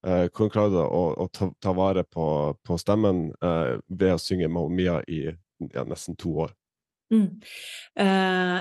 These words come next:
Speaker 2: jeg har aldri gjort noe som var så hardt
Speaker 1: Nei.
Speaker 2: som det, eh, og, og som egentlig har krevd så mye av meg s-, på privaten.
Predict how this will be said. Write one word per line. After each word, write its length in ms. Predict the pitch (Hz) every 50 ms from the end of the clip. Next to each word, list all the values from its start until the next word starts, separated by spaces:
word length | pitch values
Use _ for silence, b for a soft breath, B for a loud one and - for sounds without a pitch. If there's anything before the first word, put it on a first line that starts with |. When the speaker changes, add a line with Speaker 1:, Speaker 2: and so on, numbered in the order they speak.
| 185 180
Speaker 2:
jeg 220 | 262 247 240 190
har 440 | 190 202 247 247 233 - 240 247 - -
aldri 460 | 220 202 220 247 240 233 226 196 170
gjort 300 | 165 214 233 208 - - -
noe 240 | 180 175 175 185
som 280 | 180 - - - 165 160
var 140 | 170 175 170 -
så 240 | - - - 180 160
hardt 580 | 135 135 156 143 - - - _ - - - - _ _ _ _ _ _ -
Speaker 1:
Nei. 120 | 110 104 98 98 - - _ _ _ _ _ _ _ -
Speaker 2:
som 280 | - - - 196 170 170
det, 140 | 160 175 165 151 135 139
eh, 320 | - - 180 180 175 175 175
og, 560 | - - - 185 180 175 170 170 175 - -
og 140 | 196 180 175 -
som 160 | - 202 202
egentlig 760 | 196 196 185 185 180 220 220 214 202 202 190 170 165 160 151 139 - _ _ _ _ b b b b b b b b b -
har 200 | - 202 - -
krevd 460 | - - - - 262 220 170 156 135 -
så 160 | - 208 185
mye 300 | 180 180 175 190 190 185
av 80 | 185 185
meg 320 | 170 160 156 156 - -
s-, 220 | 156 - - - _ _ _ - 165 _ _ _ _ _ _ _ _ _ _ - -
på 80 | 185 180
privaten. 760 | - - - 202 196 226 214 180 135 - - - 165 190 -